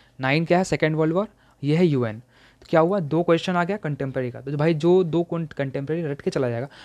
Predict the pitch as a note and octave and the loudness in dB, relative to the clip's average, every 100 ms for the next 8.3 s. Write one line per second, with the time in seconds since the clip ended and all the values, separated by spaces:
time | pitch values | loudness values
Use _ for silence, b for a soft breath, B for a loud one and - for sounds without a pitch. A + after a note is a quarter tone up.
0 | B C#3 D#3 G3+ F#3 G3 G3 G3 F#3+ F#3 | B -4 2 4 6 4 2 0 0 0
1 | F#3+ F#3+ F3+ E3+ E3+ _ _ _ - D#3 | -2 -4 -4 -4 -8 _ _ _ -12 -8
2 | F#3 - B B - C#3+ F#3 E3 D3 A#2 | -6 -8 B B -4 4 4 4 0 -2
3 | - C3 C#3 D#3+ C3+ A2 - _ b b | -6 -6 0 -2 -2 -10 -16 _ b b
4 | b - E3+ - F3+ G#3 - - F3+ G#3 | b -8 -8 2 4 4 0 -6 -4 -4
5 | G#3 G#3 G#3 G#3 G3+ - D#3+ F#3 F#3 F#3+ | -2 -2 0 -2 -2 -4 2 4 4 2
6 | D3+ E3+ E3 D#3 D3+ D#3+ - C#3+ - G3+ | -4 -4 -4 -2 -2 -6 -8 -10 -6 -6
7 | F3 D#3 - D3+ C#3 C#3 C#3+ A#2 - B2+ | -4 -4 -6 -6 -4 -4 -4 -6 -10 -20
8 | - C#3+ G3 | -10 -8 -8